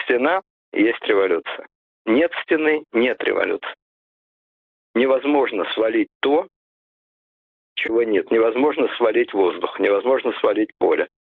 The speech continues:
Голосуйте, опускайте бюллетень. Система устроена так, что она как земное притяжение.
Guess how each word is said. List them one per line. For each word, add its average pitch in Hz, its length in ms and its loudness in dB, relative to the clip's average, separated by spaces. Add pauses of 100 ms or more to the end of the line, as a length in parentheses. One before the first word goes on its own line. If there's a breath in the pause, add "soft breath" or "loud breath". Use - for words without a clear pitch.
Голосуйте, 202 580 0 (680)
опускайте - 560 0
бюллетень. 135 480 0 (1080)
Система 127 420 -2
устроена 117 500 0
так, 214 220 0
что - 200 0
она 139 140 0
как 135 220 -2
земное 131 320 2
притяжение. 110 720 -2